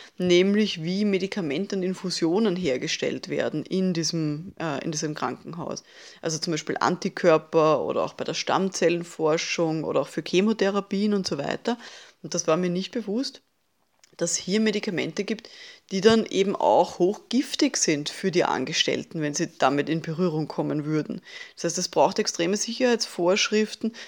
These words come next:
wie man denn mit dieser Medikation umgeht. Und das ist eben erzählt worden, dass das jetzt eben auch mit diesem Neubau ganz viel automatisiert ist. Das heißt, es rennt sehr viel über den Computer, der einem dann ansagt, "Ziehe jetzt mit dieser Spritze", die gibt er da dann,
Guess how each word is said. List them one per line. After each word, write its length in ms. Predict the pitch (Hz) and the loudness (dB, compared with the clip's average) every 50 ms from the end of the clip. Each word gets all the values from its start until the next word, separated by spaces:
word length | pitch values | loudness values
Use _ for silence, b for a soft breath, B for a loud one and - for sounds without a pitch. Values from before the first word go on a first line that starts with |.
| B B B | B B B
wie 220 | - 175 196 214 247 | -2 2 4 6 6
man 160 | 240 247 220 | 6 8 8
denn 280 | 220 220 208 202 - - | 6 6 6 4 2 0
mit 140 | 202 190 | 0 0
dieser 160 | - 202 190 208 | 0 0 2 2
Medikation 800 | 196 190 180 196 - - 196 - - - 170 175 185 208 196 | 2 2 0 0 -2 -4 -4 -2 0 2 2 2 4 2 2
umgeht. 580 | 165 - 165 160 156 151 - 147 160 156 - b b b b b b b b | 2 0 -2 -2 -2 -4 -4 -2 -4 -4 -4 b b b b b b b b
Und 120 | - 175 175 | -6 -4 -2
das 100 | 165 180 | -2 -2
ist 120 | 190 180 | 2 4
eben 180 | 196 185 175 175 | 4 4 4 4
erzählt 400 | 160 156 - 185 160 190 202 233 | 0 0 0 0 0 0 0 2
worden, 180 | 226 220 202 | 2 2 2
dass 140 | 185 180 - | 2 -2 -4
das 180 | - 175 - - | -4 -4 -2 -2
jetzt 340 | 175 160 160 - - - - | -2 -2 -2 -4 -6 -2 -2
eben 220 | 151 147 147 - | -2 -2 -2 -2
auch 300 | - 78 143 214 233 233 | 0 4 4 4 4 4
mit 120 | 208 - | -4 -4
diesem 280 | 175 160 - 180 165 147 | -4 -4 -4 -4 -4 -4
Neubau 500 | 156 - 131 160 208 208 - 214 226 247 B B B B B B B - | -2 0 2 2 2 4 4 2 2 2 B B B B B B B -2
ganz 280 | - - - 220 - | 0 0 2 2 0
viel 300 | - - - 220 220 220 | 0 2 0 0 2 4
automatisiert 960 | - - 156 - - 202 196 196 196 196 - 190 - - - 190 208 214 175 | 4 4 4 2 2 0 0 0 0 0 -4 -2 -2 -2 0 0 0 0 0
ist. 200 | 160 143 - - | 0 -2 -4 -6
Das 140 | 156 156 - | -6 -6 -6
heißt, 160 | 160 151 - | -6 -6 -6
es 140 | - - - | -6 -2 0
rennt 200 | 165 156 175 - | 0 0 0 -2
sehr 240 | - - 170 165 202 | -2 2 2 2 2
viel 200 | - 247 226 247 | 2 0 0 0
über 120 | 233 247 | 2 0
den 80 | 226 220 | -2 0
Computer, 600 | - 226 202 202 185 196 214 208 - 220 214 214 B B B B B B B - | -2 -4 -2 0 -2 -2 -2 0 2 0 0 0 B B B B B B B 8
der 100 | 175 175 | 8 8
einem 160 | 180 175 180 | 8 8 4
dann 160 | 180 185 165 | 2 0 0
ansagt, 680 | - 73 - - 180 202 196 - 233 214 214 208 - B B B B B B | 0 0 0 0 0 0 2 4 6 6 6 4 2 B B B B B B
"Ziehe 340 | _ - - 202 214 233 233 | _ -2 0 2 6 6 6
jetzt 540 | 208 180 160 175 208 226 220 - - - - | 6 6 6 6 6 6 6 2 -2 0 2
mit 560 | 196 208 196 - _ _ - - - - - | 2 2 0 -2 _ _ -10 -10 -10 -2 2
dieser 260 | 208 214 190 190 180 | 2 4 6 4 2
Spritze", 540 | 170 - - 208 240 247 247 - - 285 277 | 2 2 2 2 2 2 2 2 2 2 4
die 120 | - 175 | 2 -2
gibt 220 | - 220 220 - - | -2 -2 -4 0 0
er 80 | 247 | 4
da 100 | 254 247 240 | 4 6 6
dann, 280 | 240 233 233 233 233 | 6 4 4 2 -2